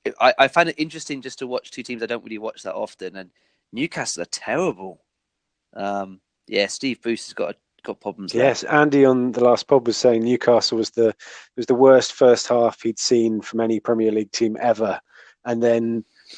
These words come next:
Speaker 2: I think Gary and Andy both picked, um, Newcastle as the whipping boys, and it definitely came off, didn't it? Tore
Speaker 1: Yeah, that was, uh, good foresight.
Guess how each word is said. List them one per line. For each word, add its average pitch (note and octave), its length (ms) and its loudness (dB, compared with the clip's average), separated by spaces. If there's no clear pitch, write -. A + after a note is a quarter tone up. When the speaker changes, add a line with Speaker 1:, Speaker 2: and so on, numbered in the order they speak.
Speaker 2:
I - 80 0
think C3+ 240 2
Gary C#3+ 380 8
and D3 380 4
Andy B2 300 4
both B2 340 4
picked, - 320 0
um, A2 320 0
Newcastle - 800 0
as G#2 120 0
the A2 80 -4
whipping A#2+ 340 0
boys, F#2+ 300 -4
and G#2 80 -10
it - 80 -10
definitely A#2 300 0
came A2+ 260 -4
off, B2+ 220 -6
didn't B2 180 -8
it? E2+ 160 -10
Tore C3+ 320 2
Speaker 1:
Yeah, B2 220 4
that A2+ 100 2
was, A2 180 -8
uh, G#2+ 240 2
good C#3+ 160 -4
foresight. B2 600 0